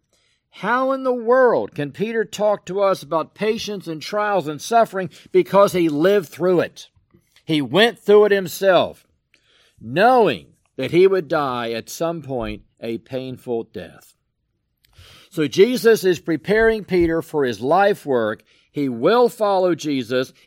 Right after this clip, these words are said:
and he will be the sympathetic writer of First Peter. What do we find in First Peter? In the Gospels, we find a young man with all the answers, headstrong,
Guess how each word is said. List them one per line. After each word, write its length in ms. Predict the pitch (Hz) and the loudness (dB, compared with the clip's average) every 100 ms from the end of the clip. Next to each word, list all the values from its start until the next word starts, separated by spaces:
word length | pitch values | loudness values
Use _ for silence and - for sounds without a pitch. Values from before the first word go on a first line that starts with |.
| - | -8
and 120 | 143 | -6
he 120 | 135 | -4
will 420 | 120 151 226 240 | 0 0 2 0
be 280 | 180 190 180 | 2 2 2
the 180 | 139 139 | 0 -4
sympathetic 920 | - - 214 233 220 156 190 180 170 | -8 -4 -2 -2 -8 -4 -2 -2 -4
writer 540 | 135 131 147 139 123 123 | -6 -4 -4 -2 -4 -6
of 240 | - 117 | -8 -12
First 340 | - 135 127 - | -6 -6 -6 -8
Peter. 420 | 143 110 76 - _ _ _ _ _ _ | -8 -8 -10 -18 _ _ _ _ _ _
What 240 | 127 214 | -2 0
do 80 | 269 | 0
we 180 | 262 247 | 0 -4
find 560 | 175 - 220 208 170 139 | -4 -2 0 -2 -4 -8
in 80 | |
First 380 | 127 - 127 110 | -10 -8 -8 -8
Peter? 280 | - 123 85 | -10 -10 -8
In 140 | 156 | -6
the 80 | 165 | -6
Gospels, 640 | 131 190 254 262 - 170 113 | -4 0 2 0 -2 -2 0
we 140 | 196 | -2
find 320 | 196 208 208 | -2 -6 -6
a 180 | 175 147 | -8 -10
young 360 | 170 208 240 208 | -2 0 0 -6
man 240 | 208 202 | -8 -4
with 120 | 170 139 - | -6 -6 -4
all 320 | 240 262 247 | 0 2 2
the 180 | 226 208 | 0 -2
answers, 540 | 208 170 - 95 - _ | -4 -6 -8 -12 -14 _
headstrong, 1080 | - 226 262 214 - - 226 214 175 107 - | -8 0 0 0 -8 -4 -2 0 -2 -4 -10